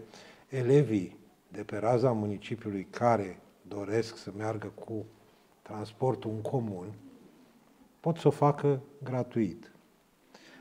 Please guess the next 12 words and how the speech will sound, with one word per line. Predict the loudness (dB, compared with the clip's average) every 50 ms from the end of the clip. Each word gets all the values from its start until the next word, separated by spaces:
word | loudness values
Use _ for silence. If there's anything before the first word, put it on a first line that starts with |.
| -20 -16 -10
Lucrul | -8 -2 2 6 6
acesta, | 6 6 6 4 4 2 2 0 0 0 2 2 2 0 -4 -10 -20 -20 _ _ _ _
teoretic, | 2 6 8 8 10 10 8 6 4 0 -6 -6 -6 -10 -16 -16 -18 -20 -20 -20 -20 -20 -20 _ _ _
pe | -4 -4 -2 0
hârtie, | 0 0 0 -2 -6 -10 -12 -10 -8 -8 -8 -8 -6
duce | -6 -8 -8 -4 0 0 2
la | 2 2 2 2 0 0 -2 -4 -8 -16 -20 -20 -20 -20 -6
o | -4 -2 4
degrevare | 8 8 8 10 10 10 10 8 8 6 4 4 4 2 0 0 2
a | 0 0
traficului, | -2 0 4 4 4 4 2 -2 -10 -10 -6 -4 -2 -2 -4 -4 -8 -12 -14 -12 -12 -6
deza-, | -4 -4 -2 -2 -2 -4